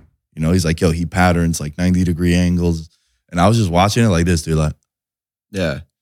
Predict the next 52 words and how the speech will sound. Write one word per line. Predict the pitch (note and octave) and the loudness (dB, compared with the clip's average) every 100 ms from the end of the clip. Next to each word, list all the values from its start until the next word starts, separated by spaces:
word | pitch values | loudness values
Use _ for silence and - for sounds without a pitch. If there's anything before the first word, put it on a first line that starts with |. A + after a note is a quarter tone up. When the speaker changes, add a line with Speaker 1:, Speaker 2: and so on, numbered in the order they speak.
| - | -4
Speaker 1:
I | |
was | F2+ | 0
like, | F#2+ | 2
"Bro, | F#2+ | 4
I | G2 G2+ | 4 4
learned | A#2+ A2 | 4 4
more | A2 A#2+ | 2 2
about | G#2 A2 | 4 2
him | G#2+ F#2+ E2+ F#2+ | 2 2 0 0
just | A2+ G2 | 0 2
now | A#2 C3+ F2+ F#2 - _ _ _ _ | 2 2 0 -2 -6 _ _ _ _
than | A2 G#2 F#2+ F2 - | 2 4 2 0 0
the | G#2+ | -2
four | - A#2+ | 2 2
years | A#2 A#2 G#2+ | 2 2 2
of | G2 | 2
watching | A2+ A2 F#2+ | 2 0 0
every | G#2 G#2+ | 2 2
single | A#2 G2+ | 2 2
fight | A2+ A2 | 2 2
of | |
his." | E2 D2+ - _ | 0 -4 -10 _
Speaker 2:
Yeah. | F#2+ D#2+ | -4 -2
So, | D2+ G#2+ G#2+ F2 | -2 0 0 0
so | - D2 | -2 0
Speaker 1:
It's | - | 2
Speaker 2:
I, | |
Speaker 1:
like, | G2+ | 2
Speaker 2:
yeah, | D3+ A2+ G2+ | 2 0 -2
Speaker 1:
yeah. | - G2 D#2 | 0 0 -2
Speaker 2:
So, | |
so | - G#2+ | -6 -2
I've | C3 | 0
been | C3+ G#2 | 2 2
good, | A2 G#2 | 2 2
man, | G#2+ G#2 | 2 2
but | G2+ | 0
it's | G2 F2+ | 0 -4
cool | - A#2 | -2 0
to | G#2+ | 0
see, | G2 G#2+ | -2 -2
like, | D#2 F#2+ - _ _ _ | -2 -2 -8 _ _ _
especially | - B2+ B2 C3 G2+ | -2 0 2 2 2
in | A#2+ | 2
person, | A#2 A2+ - F2 | 2 0 -2 -4
I | C#2+ | -6
think | G2 F2 | -8 -8
is | F2 | -6
so | G2 F#2 | -2 -2
much, | F2 E2 - - | -2 -4 -14 -8
it's, | G2+ - | -8 -6
like, | F#2 | -6